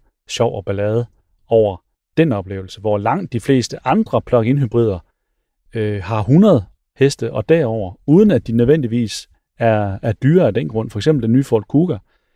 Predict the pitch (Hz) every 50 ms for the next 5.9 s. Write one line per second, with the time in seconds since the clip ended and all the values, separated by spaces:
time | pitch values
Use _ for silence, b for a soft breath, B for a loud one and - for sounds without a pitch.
0 | _ _ _ _ _ _ _ - 127 135 131 120 104 101 101 101 117 101 117 135
1 | 139 135 - - 139 147 - 123 104 98 113 117 - - 104 - - - - -
2 | - - 127 151 185 185 151 147 165 - 117 104 117 139 - - 131 185 220 202
3 | 131 117 - 131 117 117 117 110 101 117 113 107 107 104 104 - _ _ _ _
4 | _ _ _ _ 120 101 - - 147 160 - - 127 127 120 - - 127 123 -
5 | 113 123 113 113 110 113 135 135 120 113 110 110 - - - 113 110 107